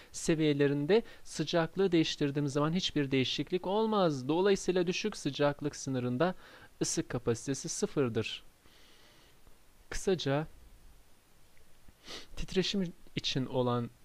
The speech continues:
ısı kapasitesinin T sıfıra gidergenki değeri sıfıra eşit olur. Çünkü biz her şeyin temel seviyede olduğu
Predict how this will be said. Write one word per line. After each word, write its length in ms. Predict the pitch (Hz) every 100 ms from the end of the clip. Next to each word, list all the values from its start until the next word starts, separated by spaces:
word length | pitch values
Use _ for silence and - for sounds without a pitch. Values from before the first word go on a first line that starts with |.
| -
ısı 280 | - - 165
kapasitesinin 1040 | 120 - 135 - - 117 - 120 143 190 - - - - - - - - - - - -
T 260 | 165 160
sıfıra 480 | 151 - 180 - 143
gidergenki 960 | 123 123 123 123 127 120 117 - 120 117 131
değeri 400 | 123 113 113 147
sıfıra 640 | 170 - - - 120 143 165 - -
eşit 400 | - 147 - -
olur. 360 | 120 110 113 - - - -
Çünkü 540 | - 202 208 202 160 170 - - - - -
biz 240 | 190 175
her 200 | 160 180
şeyin 400 | 196 - 151 151
temel 360 | 156 156 156 175
seviyede 500 | - - 127 123 117
olduğu 500 | 120 120 113 139 185